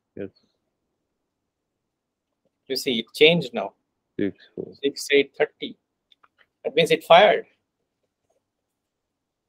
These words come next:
Speaker 2: So whenever the condition is again meeting and again successful, and you are making any changes,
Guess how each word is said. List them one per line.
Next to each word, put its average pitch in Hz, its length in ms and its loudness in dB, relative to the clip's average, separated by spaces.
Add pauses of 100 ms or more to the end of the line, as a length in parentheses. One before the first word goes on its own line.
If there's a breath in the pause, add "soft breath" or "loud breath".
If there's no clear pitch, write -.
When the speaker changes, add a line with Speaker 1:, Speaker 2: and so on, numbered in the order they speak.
(140)
Speaker 2:
So 165 520 2 (100)
whenever 233 480 6
the 226 120 8
condition 214 500 4
is 214 180 4 (100)
again 254 460 4
meeting 220 420 4
and 202 160 -4
again 190 400 0
successful, 190 520 -10 (640)
and 165 180 -4
you 185 120 2
are 208 80 2
making 190 300 -2
any 202 140 -2
changes, 196 720 -4